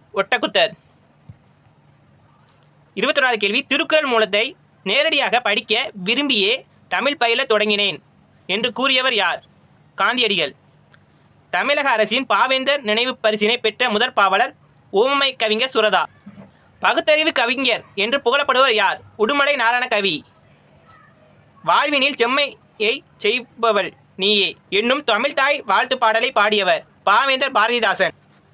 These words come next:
வா என்ற சொல்லின் வினைமுற்று. ஆப்ஷன் பி, வந்த.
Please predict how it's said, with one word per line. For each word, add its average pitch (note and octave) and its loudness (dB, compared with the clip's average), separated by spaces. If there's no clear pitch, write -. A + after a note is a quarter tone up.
வா E3 2
என்ற B3+ 0
சொல்லின் B3 2
வினைமுற்று. G#3 -2
ஆப்ஷன் A#3 0
பி, G#3 -2
வந்த. F#3+ -2